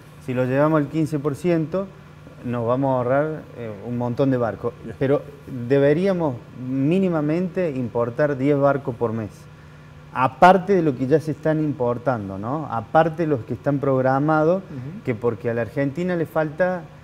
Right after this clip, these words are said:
Speaker 1: eh, ¿qué, qué es lo que, cuál es el problema que tiene la Argentina? Que la Argentina, el veinte por ciento de lo que consume de diésel, del veinte al veinticinco hay una variación,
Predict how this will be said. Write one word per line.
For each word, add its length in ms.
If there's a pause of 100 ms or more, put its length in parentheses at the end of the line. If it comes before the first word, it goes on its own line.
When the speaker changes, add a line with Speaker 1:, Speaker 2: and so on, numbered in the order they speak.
(520)
Speaker 1:
eh, 200 (420)
¿qué, 300
qué 80
es 60
lo 100
que, 140 (460)
cuál 140
es 60
el 60
problema 360
que 100
tiene 200
la 80
Argentina? 640 (480)
Que 280
la 180
Argentina, 480
el 100
veinte 340
por 200
ciento 420
de 80
lo 160
que 120
consume 540
de 140
diésel, 540 (600)
del 220
veinte 340
al 100
veinticinco 840
hay 140
una 160
variación, 640